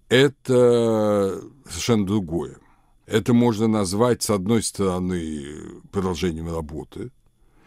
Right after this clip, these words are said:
э, потому что в России ни мой сын, ни я не могли работать. М, фактически был запрет на профессию. Э, я с две тысячи четырнадцатого года не мог преподавать, э, ни в одном университете России,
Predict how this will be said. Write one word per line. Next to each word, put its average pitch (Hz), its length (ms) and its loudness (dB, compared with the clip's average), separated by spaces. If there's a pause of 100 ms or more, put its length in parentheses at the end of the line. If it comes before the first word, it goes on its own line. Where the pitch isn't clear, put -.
(300)
э, 95 160 -6
потому 95 480 -2
что 90 800 -4
в 80 100 -8
России 92 720 -2 (560)
ни 110 180 2
мой 113 200 2
сын, 107 600 0
ни 82 80 -6
я 107 540 -2 (320)
не 98 100 0
могли 101 480 2
работать. 101 640 -4
М, 73 220 -10
фактически - 420 -14
был 82 160 -4
запрет 85 440 -8
на - 40 -12
профессию. 78 640 -8 (500)
Э, 87 180 -4
я 104 260 0
с - 140 -6 (300)
две 85 240 -6
тысячи 98 240 -4
четырнадцатого 87 560 -2
года 107 320 0
не 85 120 -2
мог 90 200 -6
преподавать, 80 880 -10
э, 78 460 -10
ни 85 120 -6
в 90 60 -2
одном 90 260 -4
университете 82 840 -8
России, 78 500 -8